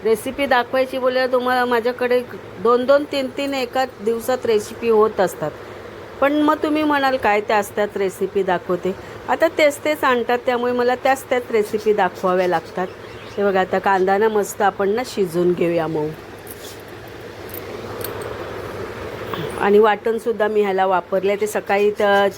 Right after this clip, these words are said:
चिकनला वाटण वाटून ठेवलेलं, कांदा खोबरा भाजून, त्या अर्ध टाकलं आणि अर्ध ह्याच्या आताच्या चिकनसाठी मी ठेवून दिले. तर आपण ह्याच्यात, अ, वाटणसुद्धा वापरले. आणि सकाळच्या ह्याच्यात मी बटाट नाही टाकलेला, ह्याच्यात बटाट टाकलेला आहे.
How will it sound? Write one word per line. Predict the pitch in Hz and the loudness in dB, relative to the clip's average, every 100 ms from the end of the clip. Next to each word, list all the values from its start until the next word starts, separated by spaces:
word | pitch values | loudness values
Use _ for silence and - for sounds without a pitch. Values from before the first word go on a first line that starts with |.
| - | -8
चिकनला | 196 202 208 202 | -4 0 2 4
वाटण | 190 185 202 | 2 2 0
वाटून | 202 180 196 208 | 2 0 0 -2
ठेवलेलं, | 202 190 180 208 - - - - 190 | 0 0 0 0 -2 -10 -16 -6 0
कांदा | 190 190 190 | 2 2 2
खोबरा | 196 185 185 | 0 2 2
भाजून, | 185 175 185 214 - - - - - | 2 2 2 0 -2 -16 -18 -8 0
त्या | 214 | 2
अर्ध | 208 180 208 214 | 2 0 -4 -2
टाकलं | 196 196 | -4 -4
आणि | 202 | 0
अर्ध | 202 190 180 | 0 -2 -4
ह्याच्या | 262 392 - 180 190 190 | -8 -6 -6 -2 0 2
आताच्या | 185 196 196 208 202 202 - - - - | 2 0 -2 2 2 2 -4 -14 -10 -6
चिकनसाठी | 202 196 180 190 180 196 | 0 0 2 0 0 2
मी | 262 480 - | 2 2 4
ठेवून | 254 208 170 | 4 4 2
दिले. | 156 151 - - - - - | -2 -6 -8 -14 -18 -18 -8
तर | 202 | -2
आपण | 208 208 208 | -2 2 4
ह्याच्यात, | 208 220 214 220 | 4 2 0 2
अ, | 214 214 | 4 4
वाटणसुद्धा | 202 185 202 202 208 190 | 4 2 0 0 0 2
वापरले. | 190 175 - 180 190 | 2 2 0 0 2
आणि | 190 208 | 4 2
सकाळच्या | 226 220 226 240 | 2 2 2 4
ह्याच्यात | 226 233 | 2 2
मी | 226 226 | 0 2
बटाट | 214 190 208 214 | 2 2 -2 0
नाही | 226 | 0
टाकलेला, | 202 170 170 156 156 - - - | 0 -2 0 -2 -2 -10 -16 -4
ह्याच्यात | 202 196 240 214 | -2 2 0 2
बटाट | 208 208 190 - | 0 2 -2 -2
टाकलेला | 175 - 156 | -4 -2 -2
आहे. | 147 | -2